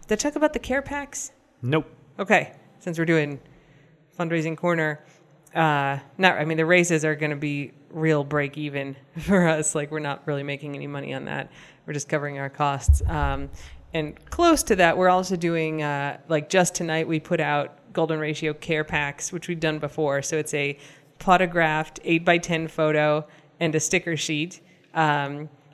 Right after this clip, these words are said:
Speaker 1: we actually have two options. So there's Squad two point oh,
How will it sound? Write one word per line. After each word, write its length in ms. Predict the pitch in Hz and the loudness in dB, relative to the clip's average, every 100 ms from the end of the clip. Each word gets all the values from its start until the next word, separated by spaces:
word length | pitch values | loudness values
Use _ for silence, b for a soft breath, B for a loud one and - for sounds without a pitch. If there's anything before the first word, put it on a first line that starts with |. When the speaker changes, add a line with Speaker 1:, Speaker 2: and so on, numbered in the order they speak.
| - | -6
Speaker 1:
we 160 | 185 180 | 0 4
actually 240 | 180 180 | 4 2
have 100 | 160 | -2
two 360 | - 247 233 - | 2 2 2 -2
options. 460 | 175 151 151 151 147 | 0 0 -2 -8 -4
So 140 | 165 | -2
there's 220 | 156 156 147 | 0 0 0
Squad 300 | 190 180 196 | 2 2 2
two 140 | 214 | -2
point 240 | 190 190 | -2 -2
oh, 300 | 160 147 180 | 0 0 -2